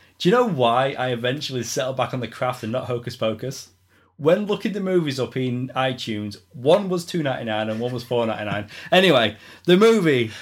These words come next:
that cost me two dollars ninety-nine to rent at fifty-five percent on Rotten Tomatoes,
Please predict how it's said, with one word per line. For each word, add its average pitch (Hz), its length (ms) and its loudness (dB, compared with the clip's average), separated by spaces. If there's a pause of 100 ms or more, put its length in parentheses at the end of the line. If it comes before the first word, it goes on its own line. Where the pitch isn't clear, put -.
(200)
that 160 180 2
cost 185 240 2
me 147 220 2
two 247 320 2
dollars 180 500 4
ninety-nine 214 600 2
to 220 140 -2
rent 127 380 0
at 127 140 -6
fifty-five 240 720 -8
percent 147 460 -2
on 123 140 -8
Rotten 175 160 -4
Tomatoes, 131 560 -2